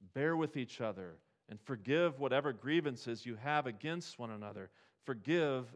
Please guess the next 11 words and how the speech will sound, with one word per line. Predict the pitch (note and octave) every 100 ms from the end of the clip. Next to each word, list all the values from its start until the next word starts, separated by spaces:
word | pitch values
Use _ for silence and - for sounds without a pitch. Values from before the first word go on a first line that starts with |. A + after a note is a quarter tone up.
| -
as | -
the | A2+
Lord | A2 C#3+ C3+ B2 A2+ - _ _
forgave | - G#2 A#2+ A#2 G2+
you." | G#2+ A#2 G#2+ F#2+ _ _ _ _ _ _ _ _ _ _ _ _ _ _ _ _ _ _ _ _ _ _ _ _ _ _ _ _ _ _ _ -
And | G#2+
yet | A2
it | A2
can | - G#2
be | G2
difficult. | G2+ - G2+ - G2+